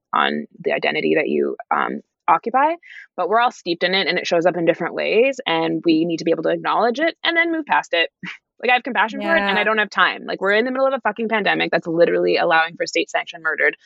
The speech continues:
Speaker 1: of Black and Indigenous people more so
Speaker 2: Right.
Speaker 1: than normal. So I don't really have time for your discomfort. I need you to get to work.
Speaker 2: Yeah, yeah.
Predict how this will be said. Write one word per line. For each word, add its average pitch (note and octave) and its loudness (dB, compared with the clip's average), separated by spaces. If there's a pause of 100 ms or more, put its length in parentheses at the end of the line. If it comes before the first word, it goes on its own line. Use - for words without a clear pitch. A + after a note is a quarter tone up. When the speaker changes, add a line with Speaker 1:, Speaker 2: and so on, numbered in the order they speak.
(140)
Speaker 1:
of - 0
Black D#3+ 2
and E3+ 2
Indigenous D#3 -2
people D#3 2 (240)
more G#3+ 0
so F#3+ 0
Speaker 2:
Right. E3+ 2
Speaker 1:
than D#3+ -6
normal. D#3 0 (200)
So - -10
I G#3 2
don't A3 -2
really F#3+ -2
have F3 -6
time D#3+ -4
for - -4
your C#3+ -2
discomfort. D#4 -2
I - -4
need E3 -4
you D#3 -2
to - 0 (260)
get - -4
to - -10
work. - -10 (140)
Speaker 2:
Yeah, G3 2 (180)
yeah. G3 0